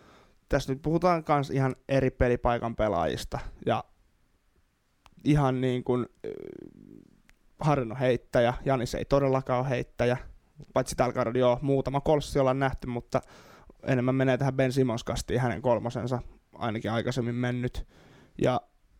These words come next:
hänen esimerkiksi, no, hän,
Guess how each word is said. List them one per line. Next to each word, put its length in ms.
hänen 260
esimerkiksi, 640
no, 160
hän, 360